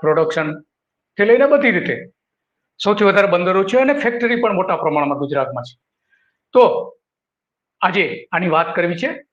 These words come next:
ચીન અને અમેરિકાના સંદર્ભમાં. અમેરિકાએ કહી દીધું છે ચીનને કે અમુક વસ્તુ ઉપર અમે આયાત ડ્યુટી નાખી રહ્યા છીએ.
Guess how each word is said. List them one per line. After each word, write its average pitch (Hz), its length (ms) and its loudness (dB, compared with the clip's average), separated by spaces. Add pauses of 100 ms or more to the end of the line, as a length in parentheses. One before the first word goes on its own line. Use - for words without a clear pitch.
ચીન 202 360 -2
અને 185 140 -2
અમેરિકાના 170 580 -2
સંદર્ભમાં. 131 600 -6 (600)
અમેરિકાએ 262 440 2
કહી 254 160 2
દીધું 247 300 -2
છે 247 160 -2
ચીનને 240 480 -2 (220)
કે 180 380 -2 (1600)
અમુક 240 320 2
વસ્તુ 202 240 0
ઉપર 180 240 2
અમે 165 420 -2 (1900)
આયાત 226 560 2
ડ્યુટી 202 340 -2
નાખી 175 260 -2
રહ્યા 139 240 -2
છીએ. - 180 -20